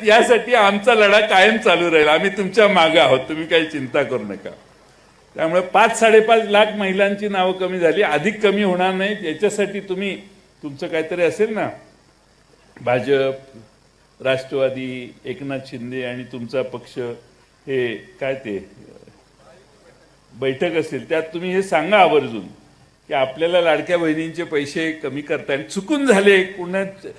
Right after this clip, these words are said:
बंगल्यातल्या एखाद्या महिलेला तुम्ही अठरा, पंधराशे रुपये दिले, झाले ना, आपली चूक झाली, चालू ठेवायची, बंद नाही करायची. <laughs> काय झालं तर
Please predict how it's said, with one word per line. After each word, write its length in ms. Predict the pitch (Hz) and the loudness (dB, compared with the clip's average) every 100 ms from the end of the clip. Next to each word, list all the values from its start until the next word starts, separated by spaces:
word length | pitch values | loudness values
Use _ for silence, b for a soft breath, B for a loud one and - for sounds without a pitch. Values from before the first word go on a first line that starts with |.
| b - | b -4
बंगल्यातल्या 600 | 156 185 214 233 233 233 | 2 4 6 4 4 2
एखाद्या 280 | 226 226 226 | 4 4 4
महिलेला 380 | 214 214 220 | 4 4 4
तुम्ही 280 | 226 226 220 | 4 0 2
अठरा, 320 | 202 196 214 | 0 0 0
पंधराशे 520 | 208 208 190 208 208 220 | 0 0 0 0 0 -2
रुपये 240 | 202 214 | 2 0
दिले, 600 | 180 175 160 147 151 - _ _ _ _ _ _ _ - | 0 -4 -4 -6 -10 -20 _ _ _ _ _ _ _ -10
झाले 240 | 202 294 285 | -6 -4 -2
ना, 100 | 214 | -2
आपली 320 | 160 - 220 | -2 -4 -10
चूक 300 | - 262 269 | -12 -14 -4
झाली, 480 | 254 233 202 156 - - _ | -2 0 -2 -4 -8 -20 _
चालू 260 | 226 208 370 | -6 -4 -2
ठेवायची, 360 | 214 196 110 117 | 0 0 0 -6
बंद 300 | 120 214 226 | -6 -6 -6
नाही 140 | 113 | -8
करायची. 420 | - - - - | -10 -16 -18 -20
<laughs> 2000 | - - - - - - - - - - - - - - - - - - - - - | -20 -20 -20 -20 -20 -20 -20 -20 -20 -20 -20 -20 -20 -20 -20 -20 -20 -20 -20 -16 -2
काय 200 | 254 285 | 4 6
झालं 200 | 254 233 | 6 4
तर 220 | 262 269 | 2 2